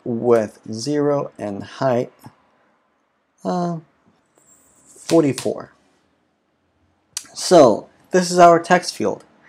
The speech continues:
Uh, now we're going to create an instance of our text field, uh, text field, uh, text field, uh, um,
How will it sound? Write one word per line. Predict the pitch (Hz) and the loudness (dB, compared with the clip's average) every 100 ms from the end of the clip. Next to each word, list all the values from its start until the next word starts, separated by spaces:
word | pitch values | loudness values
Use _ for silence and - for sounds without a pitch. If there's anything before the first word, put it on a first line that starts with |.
| _ - - - - _ | _ -20 -20 -20 -20 _
Uh, | 117 123 123 | 2 4 4
now | 127 151 170 131 123 | 4 6 8 6 4
we're | 123 135 | 2 0
going | 131 131 127 | 0 0 -2
to | - | -6
create | - 131 131 | -4 -2 0
an | - 123 117 - | 2 4 4 2
instance | 147 170 - 135 117 - | 0 -2 0 -2 -2 0
of | 113 | 0
our | 107 104 104 | 2 2 0
text | - 104 - - | -4 -6 -6 -4
field, | 156 180 180 - - | 0 -2 -4 -14 -8
uh, | 110 104 101 101 | -4 -2 -4 -6
text | - 104 - - - _ _ _ _ _ _ _ _ _ _ | -10 -10 -10 -16 -20 _ _ _ _ _ _ _ _ _ _
field, | - - 170 165 165 - _ _ _ _ - - - | -10 0 2 2 0 -8 _ _ _ _ -18 -16 -8
uh, | 107 101 104 104 107 - - - _ _ _ _ _ _ _ _ _ _ _ _ _ _ _ _ _ _ | -4 -2 -2 -4 -6 -12 -20 -20 _ _ _ _ _ _ _ _ _ _ _ _ _ _ _ _ _ _
text | - - - - | -14 -12 -12 -12
field, | - 147 147 147 151 | -6 -2 -2 -2 -4
uh, | 123 113 110 110 110 | -4 -2 0 -2 -4
um, | 110 117 110 107 104 104 | -6 -6 -4 -4 -6 -8